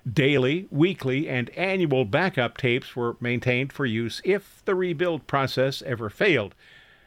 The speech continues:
As far as I know, it never did. Some of the disk drives I use have run for more than seven years. That's clock time.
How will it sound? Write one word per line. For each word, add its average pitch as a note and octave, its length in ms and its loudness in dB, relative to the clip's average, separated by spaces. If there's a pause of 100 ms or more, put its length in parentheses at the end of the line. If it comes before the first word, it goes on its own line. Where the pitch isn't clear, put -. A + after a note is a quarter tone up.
(100)
As - 420 -8
far C3 180 2
as G#2+ 120 -2
I A#2+ 140 2
know, A2+ 220 0
it G#2+ 120 -8 (100)
never A2 280 -8
did. G#2+ 400 0 (560)
Some F#3+ 240 4
of C3 160 2
the B2 60 -2
disk D3 340 2
drives C3+ 460 2
I D#3+ 240 2
use C#3+ 440 2
have B2+ 220 -2
run B2 260 0
for C3 140 0
more B2 200 0
than A2 180 -2
seven D3 520 2
years. A#2+ 520 0 (320)
That's F3+ 360 -2 (120)
clock F3+ 440 0
time. C3 440 -6